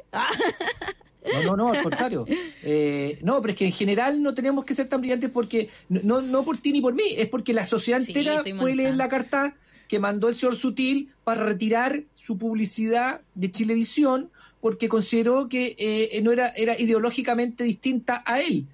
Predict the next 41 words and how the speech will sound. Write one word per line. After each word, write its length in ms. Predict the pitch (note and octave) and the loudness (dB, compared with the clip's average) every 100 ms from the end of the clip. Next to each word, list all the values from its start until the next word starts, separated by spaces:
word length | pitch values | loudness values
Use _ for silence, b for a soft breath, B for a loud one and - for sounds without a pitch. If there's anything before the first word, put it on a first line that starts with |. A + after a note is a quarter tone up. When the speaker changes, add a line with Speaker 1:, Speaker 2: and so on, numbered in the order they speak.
| b b | b b
Speaker 2:
Y 140 | E3 | -2
ese 160 | F3+ G#3 | 0 0
señor 300 | B3 A#3 A#3+ | 2 2 2
hoy 100 | A#3+ | 2
día 140 | A#3+ | 0
es 20 | |
el 60 | A#3+ | 0
presidente 360 | A#3+ B3 B3 B3 | -2 -2 -2 -2
de 20 | |
la 20 | |
C 100 | B3 | -2
P 100 | B3+ | -2
C. 300 | D4 E4+ D3+ b b - | 0 0 -2 b b -10
Entonces, 420 | D3+ G#3+ G3+ D3 - | -4 -2 -2 -4 -8
estamos 280 | - A3 A#3+ | -2 2 2
hablando 400 | A#3 A#3+ B3 B3 | 2 0 0 0
de 140 | A#3 | 0
que 140 | A3+ - | -2 -2
hay 140 | A3 | 0
una 100 | G3+ | 2
muestra 380 | G3 F#3 E3+ E3+ | 0 0 0 -2
gráfica, 600 | F3 B3 D4+ F#3+ - D3+ | 0 0 -2 -6 -4 -2
pero 200 | D#3+ F3+ E3 D#3+ | -2 -4 -6 -2
por 100 | G#3+ | 0
eso 140 | B3 | 0
digo 140 | C4+ | 0
no 60 | C4 | 0
hay 60 | B3+ | 0
que 80 | |
ser 120 | A#3+ A3+ | 0 0
brillante, 340 | A#3+ D4 C4 | 0 0 0
porque 240 | A3+ A3 - | 0 0 -2
es 100 | G#3+ | -2
cosa 280 | B3 B3 | 0 0
de, 80 | A3 B3+ G#3 | 0 -2 0
de 100 | G#3+ | 0
leer 340 | A3 C#4 D#4+ b b - | 2 2 -2 b b -4
que 100 | A3 | -2
el 40 | |
señor 160 | B3+ A#3 | 0 0
Sutil, 460 | D4 E4 E4 E4+ | 0 2 -2 -4